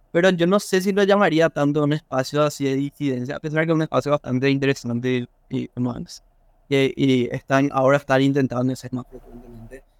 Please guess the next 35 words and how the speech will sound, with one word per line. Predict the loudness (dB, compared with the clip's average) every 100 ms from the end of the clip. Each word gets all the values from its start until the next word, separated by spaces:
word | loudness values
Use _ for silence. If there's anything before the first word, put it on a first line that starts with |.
| _ _ _ -4
No | -2
sé | 2 2
si | 4
hay | 6
un | 6
espacio | 2 2 2 2 0
así. | -2 -4 -6 -4 -2 -2 -4 _
Bueno, | 2 2 4
otro | 2 4 4 4
también, | 4 4 2 0 -4 _ _ _ _ -2
no | 0
es | 0
de | 0 2 2 2
menos | 2 0 0
para | 2 2
nada, | 4 4 4
es | 2
la | 0
Serafina. | -2 -6 -6 _ -4 0 2 0
De | -2 -10 -20 -18 -16
repente, | -18 -20 -20 -20 -20 -12
yo | -6 -2
sé | -2 2
que | 2 0 _ _ -8
últimamente | 0 4 4 4
estuvieron | 0 0 -2 -2
haciendo | -4 -4 -4
justamente | -6 -6 -4 -4 -6 -6
Edu, | -6 -6 -10 _ _ _ _ _ -12
otra | 0 4 6
vez, | 4 0
el | 0
duda | 2 2 2
de |
Edu. | 0 -2